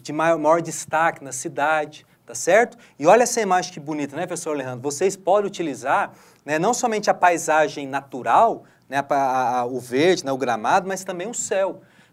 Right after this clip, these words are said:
Né, como aqui no estado de Goiás, agora em novembro tá esse calorão, né, não sei se é em Lusiânia,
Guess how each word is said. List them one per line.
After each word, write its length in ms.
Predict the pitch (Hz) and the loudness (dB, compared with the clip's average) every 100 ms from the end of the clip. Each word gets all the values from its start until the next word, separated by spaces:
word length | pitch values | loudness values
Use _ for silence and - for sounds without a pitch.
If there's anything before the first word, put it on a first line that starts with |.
| - | -8
Né, 100 | 147 | -2
como 360 | 175 214 196 - - | 0 0 -2 -4 -10
aqui 240 | 147 147 | -8 -4
no 60 | 180 | -4
estado 520 | 170 170 160 147 143 | 0 4 4 2 -6
de 140 | 143 | -6
Goiás, 500 | 131 135 131 143 139 | -4 0 2 2 0
agora 280 | 139 123 135 | -4 -2 -2
em 40 | 139 | -2
novembro 400 | 131 123 131 131 | -4 -6 -8 -6
tá 80 | 131 | -6
esse 160 | 127 | -6
calorão, 500 | - 131 131 113 147 | -4 -4 -2 -4 -2
né, 80 | 165 | -2
não 80 | 139 | -4
sei 160 | 135 156 | -2 -2
se 100 | 170 | 0
é 20 | |
em 60 | 165 | 0
Lusiânia, 600 | 165 147 139 156 165 | 0 -2 -2 0 0